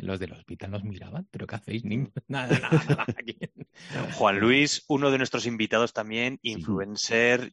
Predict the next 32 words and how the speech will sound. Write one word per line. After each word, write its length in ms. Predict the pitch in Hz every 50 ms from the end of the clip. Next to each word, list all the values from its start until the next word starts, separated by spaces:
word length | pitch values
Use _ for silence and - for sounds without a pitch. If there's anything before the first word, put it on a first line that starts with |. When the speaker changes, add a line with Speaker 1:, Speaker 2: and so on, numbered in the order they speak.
| 117
Speaker 2:
youtuber, 640 | 107 107 101 - - 113 107 107 117 120 123 127 117 -
tiene 300 | - - 107 101 107 104
muchísimos 1080 | 104 101 98 95 95 92 95 92 _ - - 151 139 - - - - 127 120 113 104 98
vídeos 240 | 92 98 98 95 92
también. 340 | - - 95 95 98 101 107
Esa 160 | 101 - -
es 80 | 98 -
una 120 | 104 101 95
auténtica 600 | 95 - 104 98 95 - 104 - - 110 110 - - - - - _
bestialidad, 420 | - 90 - - 101 90 95 98 92
una 120 | 95 98
genialidad 400 | - - 92 92 90 92 92 92
de, 320 | 90 90 85 85 85 85 87
de 140 | 87 95 92
Speaker 1:
Mm. 40 | 85
Speaker 2:
persona. 440 | - 92 - - - 92 82 - - _ - - - - - -
Y 240 | - 101 98 101 104
Speaker 1:
Mm. 40 | 92
Speaker 2:
Ale-, 240 | - 120 117 120 -
Alejandro, 560 | - 135 135 123 - - 165 202 156 110 101 - _ -
nos 200 | 117 110 104 -
tienes 260 | - 143 147 180 120
Speaker 1:
Mm. 20 | 131
Speaker 2:
que 480 | 180 165 139 127 120 113 110 110 107 -
contar 360 | - 120 113 104 - 107 101
también 340 | - 98 98 135 190 202 175
tus 260 | - 113 107 101 -
episodios 400 | 113 - 104 - - 110 107 101
Speaker 1:
Vale. 60 | 92
Speaker 2:
favoritos. 680 | 101 101 98 104 170 233 - 147 117 - - - _ _ _ _ _ _ _ _ - - - - -
Speaker 1:
Muy 160 | 127 120 113
bien. 280 | 98 92 90 98 98 -